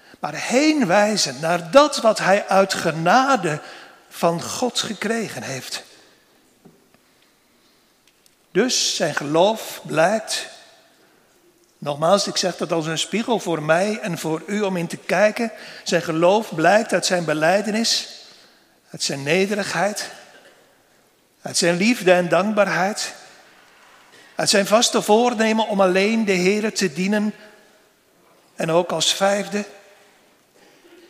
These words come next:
allemaal vruchten van het geloof,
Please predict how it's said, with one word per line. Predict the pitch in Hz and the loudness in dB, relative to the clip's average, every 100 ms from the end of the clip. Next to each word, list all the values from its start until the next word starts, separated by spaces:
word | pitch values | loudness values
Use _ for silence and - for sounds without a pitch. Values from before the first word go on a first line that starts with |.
| _ _ | _ _
allemaal | 160 170 165 165 160 | -4 -4 0 0 -2
vruchten | - 165 208 - - 208 202 | -6 -4 -4 -6 -4 -4 -2
van | 185 | -2
het | 196 - | -2 -2
geloof, | 185 170 185 214 - - | 0 2 2 -2 -8 -10